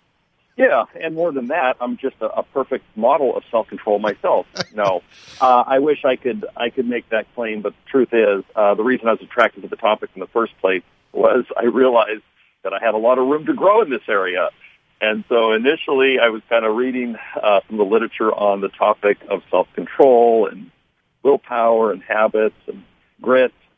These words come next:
Speaker 1: those kind of topics, just for myself, just thinking, "Okay, how can I shore up my, my, um, deficiencies in this area?"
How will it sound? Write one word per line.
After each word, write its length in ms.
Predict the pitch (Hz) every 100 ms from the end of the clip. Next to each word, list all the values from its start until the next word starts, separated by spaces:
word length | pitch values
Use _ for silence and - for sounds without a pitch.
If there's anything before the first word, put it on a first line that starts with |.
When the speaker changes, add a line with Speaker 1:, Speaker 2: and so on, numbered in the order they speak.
| _ -
Speaker 1:
those 180 | 110 101 _ _ _
kind 180 | - 110
of 80 | 92
topics, 460 | - 110 - 101 - _ _ -
just 160 | 190 -
for 120 | 143
myself, 520 | 117 - 214 196 - _
just 140 | 123 _ -
thinking, 300 | 127 120 101
"Okay, 220 | - 107 -
how 120 | 156
can 180 | - 135
I 140 | 104 -
shore 160 | 135 127
up 100 | -
my, 260 | 104 95 - _ _ _ _ -
my, 260 | 101 92 95
um, 360 | 98 98 90 - -
deficiencies 560 | 110 127 - 110 113 98
in 80 | 98
this 160 | 104 -
area?" 400 | 92 92 95 92